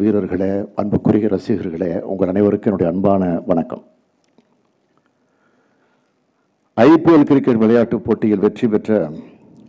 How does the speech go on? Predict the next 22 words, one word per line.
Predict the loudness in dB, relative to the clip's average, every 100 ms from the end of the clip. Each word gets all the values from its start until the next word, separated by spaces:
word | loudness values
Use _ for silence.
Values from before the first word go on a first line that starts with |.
| _ -20 _ _ _ _ _ _ _ _ _ _ _ _ _ 0
சென்னை | 4 6 6 4 0
சூப்பர் | -2 0 0
கிங்ஸ் | 0 0 0
அணியினரை | 0 2 2 2 0 0
வாழ்த்தி | 2 2 2 2 2 -2 -8
பாராட்டுகிற | -4 0 0 0 -4 -4 -4
விழாவில் | -4 -2 -4 -6 -18 _ _ _ _ _ _ _ _ _ _ _ _ _ _ _ _ _ _ 0
பங்கேற்கக்கூடிய | 4 6 6 4 2 4 4 4
வாய்ப்பு | 4 4 2
பெற்றமைக்கு | 2 0 -2 -2 -2
நான் | -4 -4
மகிழ்ச்சி | -2 -2 -2 -2
அடைகிறேன். | -2 0 0 -2
இந்த | -4 -2
வாய்ப்பை | 0 0 -2
எனக்கு | -4 -6 -6
உருவாக்கி | -4 -2 -2
தந்திருக்கக்கூடிய | -4 -6 -6 -6 -4 -2 -2
திரு | -2 -4 0
சீனிவாசன் | 2 4 2 -2 -8
அவர்களுக்கு | -6 -8 -6 -4 -4 -6 _ _ _ _ _ _ _ _ _ _ _ _ _ _ -6
என்னுடைய | 2 4